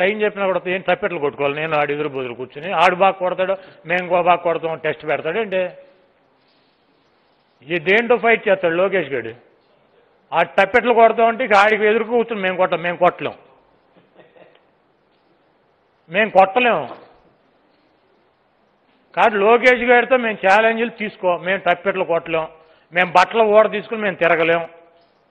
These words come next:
లేకపోతే ఆడికి మళ్ళీ food కూడా మేము తినలేం.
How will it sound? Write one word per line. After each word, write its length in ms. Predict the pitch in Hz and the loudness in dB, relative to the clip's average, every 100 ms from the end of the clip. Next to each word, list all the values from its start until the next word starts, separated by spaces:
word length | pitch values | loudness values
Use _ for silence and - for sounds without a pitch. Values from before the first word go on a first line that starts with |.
| _ _ _ _ _ _ _ _ _ _ _ _ _ 185 | _ _ _ _ _ _ _ _ _ _ _ _ _ 0
లేకపోతే 280 | 214 247 226 | 2 4 2
ఆడికి 200 | 233 254 | 4 2
మళ్ళీ 220 | 247 247 247 | 2 2 2
food 180 | 247 208 269 | -2 2 4
కూడా 140 | 262 | 4
మేము 200 | 254 220 | 2 -2
తినలేం. 380 | 196 196 185 175 | 0 0 2 0